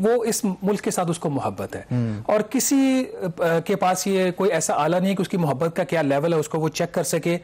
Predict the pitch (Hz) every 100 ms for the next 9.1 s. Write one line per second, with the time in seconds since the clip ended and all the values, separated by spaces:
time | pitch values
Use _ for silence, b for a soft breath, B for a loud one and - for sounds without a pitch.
0 | B B B B 220 - 226 285 262 196
1 | 185 196 214 190 180 156 156 160 151 151
2 | 147 B B B B - 165 175 214 196
3 | 220 214 180 196 - 196 190 185 196 190
4 | 175 180 170 170 180 156 165 160 156 139
5 | 135 147 165 160 160 156 151 151 - 170
6 | - 190 180 202 185 170 165 175 165 170
7 | 175 170 165 165 156 156 160 143 147 143
8 | 143 143 139 160 - - 147 151 151 147
9 | 156